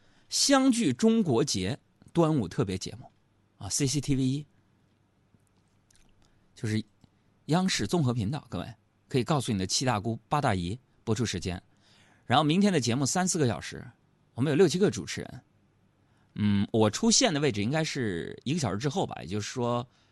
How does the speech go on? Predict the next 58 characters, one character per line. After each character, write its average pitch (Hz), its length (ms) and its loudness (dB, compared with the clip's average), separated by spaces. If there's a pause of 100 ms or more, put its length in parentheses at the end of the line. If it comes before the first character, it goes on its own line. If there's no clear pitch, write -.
(100)
十 - 240 -6
三 180 240 -2
点 165 160 -2
五 85 80 -6
十 107 160 -4
左 - 140 -6
右。 101 120 -12 (1000)
很 - 60 -12
多 113 60 -6
人 196 80 -2
说 220 120 0 (220)
：“哥， 392 160 8
这 359 80 6
跟 381 140 6
你 277 40 4
胖 381 220 0
有 170 80 2
什 127 100 -4
么 247 60 0
关 107 220 -2
系？” - 100 -18 (1300)
朋 98 100 -2
友 - 0 -
们， 92 100 -2 (760)
我 117 80 4
要 175 80 6
引 98 240 0
出 127 160 -4
接 151 140 0
下 135 60 2
来 120 120 2
这 139 80 2
个 110 80 0
关 139 180 -2
键 123 160 -2
词。 85 320 -10 (500)
关 208 220 4
注 208 80 6
我 113 100 8
的 101 100 4
微 139 120 4
信 151 160 2
号 147 220 2
了 113 80 0
吗？ 110 120 -6 (260)
加 170 140 4
我 135 80 4
的 107 60 4
微 147 140 2
信。 143 240 -4 (840)
我 135 100 0
的 147 80 8
微 202 120 12
信 190 180 4
是 147 80 4
三 190 240 4
个 147 80 2
字， 127 160 0